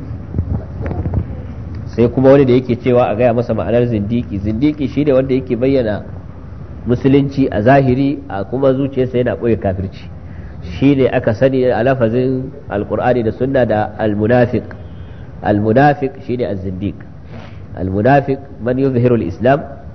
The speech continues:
wa yubtilu al-kufra. Ya bayyana a sarari shi musulmi ne, amma kuma a zuciyarsa shi bai yarda da musuluncin ba.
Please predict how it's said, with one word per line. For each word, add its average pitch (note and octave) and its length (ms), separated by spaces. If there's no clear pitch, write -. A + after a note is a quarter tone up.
wa A#2 320
yubtilu A#2+ 460
al-kufra. G#2 380
Ya G2 100
bayyana C3 720
a A#2+ 100
sarari C#3 540
shi C#3+ 100
musulmi B2 420
ne, C3 100
amma A2+ 260
kuma B2+ 220
a G#2 280
zuciyarsa B2+ 560
shi C3+ 160
bai B2 160
yarda A#2 100
da A#2 80
musuluncin G2+ 520
ba. C#2 100